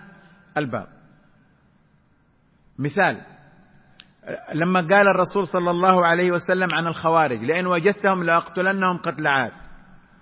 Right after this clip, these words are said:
لئن وجدتهم لأقتلنهم قتل عاد". هذا الخطاب <coughs> قاله الرسول صلى الله عليه وسلم خطابا عاما لكل مسلم،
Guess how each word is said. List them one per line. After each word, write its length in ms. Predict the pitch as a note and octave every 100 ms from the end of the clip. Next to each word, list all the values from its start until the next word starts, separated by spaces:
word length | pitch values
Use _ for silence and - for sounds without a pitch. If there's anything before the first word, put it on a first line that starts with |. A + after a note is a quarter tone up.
| _ B2+
لئن 240 | F3 F3
وجدتهم 560 | F3 G3 G3+ F#3 G3 F3
لأقتلنهم 760 | D#3 - F3+ F#3 F#3+ F#3+ F#3+
قتل 320 | E3 F3 D#3
عاد". 280 | C#3+ C3 G#2 - - _ _ _ _ _ _ _ _
هذا 200 | E3 G3+
الخطاب 480 | F3 F3+ - F3+ C3 - - - - - _ _ _ _ _
<coughs> 920 | _ _ _ - - - - - -
قاله 340 | F3 G3+ F#3 F3+
الرسول 360 | E3+ - G3+
صلى 240 | - E3+ E3+
الله 360 | E3+ F3+ E3+
عليه 220 | D3+ D#3 D#3+
وسلم 460 | D3 D#3+ C#3 G2+ - - - -
خطابا 560 | - E3+ G3+ F#3+ F#3 F3
عاما 300 | F#3+ G#3 F3+
لكل 440 | E3 D#3 A3 G#3+
مسلم، 400 | G#3 G#3 B3 A#3+